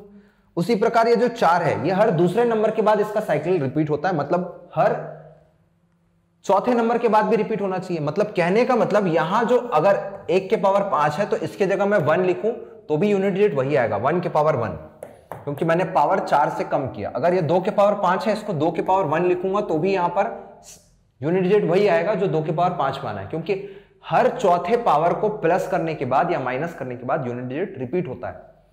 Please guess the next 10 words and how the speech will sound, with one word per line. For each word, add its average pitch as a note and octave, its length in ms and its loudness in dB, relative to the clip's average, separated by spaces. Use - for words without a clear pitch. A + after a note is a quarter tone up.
तीन F3 200 0
की F3 80 -4
पावर F#3+ 200 4
पांच F3 260 0
की F3+ 100 -2
जगह F3 180 2
तीन C#3 220 -4
लिख C3+ 140 -6
सकते B2+ 280 -12
हैं, - 220 -18